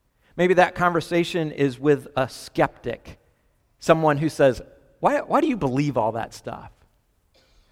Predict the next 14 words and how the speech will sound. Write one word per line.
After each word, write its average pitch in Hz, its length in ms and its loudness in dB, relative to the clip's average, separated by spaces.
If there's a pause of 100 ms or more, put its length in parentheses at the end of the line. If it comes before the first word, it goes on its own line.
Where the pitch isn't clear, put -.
(120)
Or 170 140 4
maybe 202 420 8
the 160 140 0
conversation 180 580 0
is 143 100 -2
with 151 140 -2
someone 165 460 -2
who 156 100 -4
sees 160 400 -4
you 147 240 -2
suffering 113 800 -4
and 123 180 -4
they 120 80 -2
say, 117 300 -4